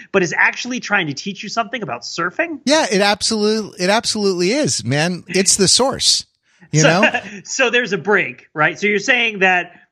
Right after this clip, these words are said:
Speaker 1: just to make sure, 'cause this is overthinking it, so we wanna make sure that our listeners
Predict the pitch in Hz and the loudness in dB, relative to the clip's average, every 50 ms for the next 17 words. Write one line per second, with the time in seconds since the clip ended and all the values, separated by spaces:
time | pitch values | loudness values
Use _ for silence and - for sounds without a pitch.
0 | _ 247 254 247 359 349 330 - - - 277 226 165 - 190 160 135 - - 160 | _ -4 -2 -2 -2 -4 -4 -4 -2 0 0 0 0 0 -2 -4 -4 -10 -6 -4
1 | 190 196 220 254 208 247 240 226 208 185 - 247 240 208 165 143 135 - - 156 | -4 -4 -4 -2 0 0 0 0 -2 0 0 -2 -2 -2 -4 -4 -4 -4 -2 -2
2 | 175 202 220 214 208 196 202 196 196 - - 202 190 170 156 151 160 170 175 170 | 0 0 0 0 0 0 0 -2 -2 0 0 2 2 2 2 2 2 2 2 2
3 | 170 170 190 190 180 - 165 147 139 139 127 - | 0 0 -2 -2 -2 -2 -2 0 0 0 -2 -6